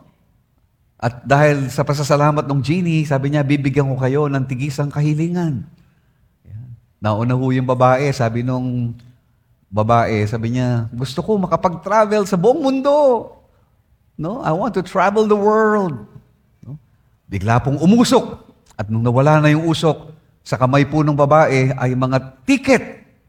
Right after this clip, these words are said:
mga airplane tickets, no? Kung saan-saang parte ng mundo. Tuwan-tuwa siya.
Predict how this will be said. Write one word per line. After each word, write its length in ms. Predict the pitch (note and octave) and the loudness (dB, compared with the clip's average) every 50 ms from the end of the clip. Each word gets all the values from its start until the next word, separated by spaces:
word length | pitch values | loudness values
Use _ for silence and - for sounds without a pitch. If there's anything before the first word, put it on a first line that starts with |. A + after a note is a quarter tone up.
| _ _ _ _ - | _ _ _ _ -14
mga 160 | F3 G#3 - | -10 -6 -2
airplane 480 | - G#3+ A#3 A3+ A#3 A#3 A#3+ B3+ A#3+ B3 | 2 2 2 2 2 2 0 0 0 0
tickets, 480 | - D4 C#4 - C#4 B3 B3 - - | -2 -4 -2 0 0 0 0 -2 -8
no? 180 | G3+ A3+ C4 C#4+ | -6 -4 -4 -4
Kung 140 | C4+ A3 G3+ | -4 -4 -4
saan-saang 720 | - - G#3+ A3 A3 - A#3+ A3 A#3 A3 A3 A3 G#3+ G#3+ | -2 -2 -2 -2 0 -2 -2 -2 -2 -2 -2 -4 -4 -4
parte 400 | - G3+ G#3 G#3+ G#3+ G#3+ A3+ A3 | 0 2 2 2 2 2 0 2
ng 80 | A3 A3 | 2 2
mundo. 560 | A3 A#3 A#3 A#3 A#3+ C4+ C4+ A#3 F#3 - - - - _ _ _ | 2 0 0 0 2 2 2 2 0 -4 -10 -20 -20 _ _ _
Tuwan-tuwa 640 | - G3+ - - - A3+ A3+ A3+ G#3+ A3 A3+ A3 G#3+ | -10 -10 -8 -4 -2 -2 -2 0 0 0 0 0 0
siya. 320 | - - - - A#3 - | -2 -4 -6 -8 -10 -12